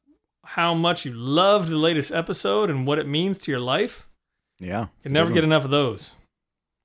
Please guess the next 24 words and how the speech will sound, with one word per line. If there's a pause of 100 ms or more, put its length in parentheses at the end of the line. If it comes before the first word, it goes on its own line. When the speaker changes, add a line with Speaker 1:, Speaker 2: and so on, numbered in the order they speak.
(100)
Speaker 2:
Yeah, (340)
Johnny
Guitar,
that
was
a
good
episode
too,
so
Speaker 1:
Oh,
Speaker 2:
you
would
have
a
lot
to
Speaker 1:
man,
Speaker 2:
write
Speaker 1:
Johnny
Speaker 2:
about,
I
Speaker 1:
Guitar.
Speaker 2:
imagine.